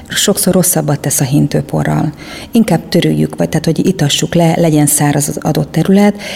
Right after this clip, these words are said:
és a hintőport csak akkor alkalmazzuk, amikor tényleg annyira úgy gondoljuk, hogy szükség van rá.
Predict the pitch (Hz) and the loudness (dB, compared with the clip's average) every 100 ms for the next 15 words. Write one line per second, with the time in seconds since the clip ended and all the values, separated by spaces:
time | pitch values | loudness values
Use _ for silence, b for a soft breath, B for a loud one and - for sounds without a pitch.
0 | B 170 - 156 185 180 190 190 185 - | B -2 0 2 4 4 2 0 -2 0
1 | 196 170 165 156 156 160 160 160 160 160 | 0 0 -2 0 0 0 2 4 2 0
2 | 165 165 170 170 - 196 156 151 147 151 | 2 0 0 -2 2 4 4 4 4 4
3 | 147 147 160 156 - 147 147 147 - 151 | 2 2 0 0 2 2 2 2 2 0
4 | - 151 - 160 165 165 175 | 0 0 0 2 2 2 0